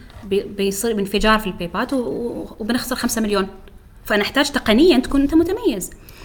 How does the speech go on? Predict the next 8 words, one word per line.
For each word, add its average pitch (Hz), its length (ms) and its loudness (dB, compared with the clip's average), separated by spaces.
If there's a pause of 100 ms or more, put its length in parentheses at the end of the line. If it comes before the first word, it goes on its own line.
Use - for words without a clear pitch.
(180)
فإذا 269 260 2
نحتاج 320 520 2
إلى 233 120 0
مناهج 185 480 0 (520)
تعليمية 165 440 -2
ونحتاج 277 580 2
إلى 220 200 2
مهارات 208 440 2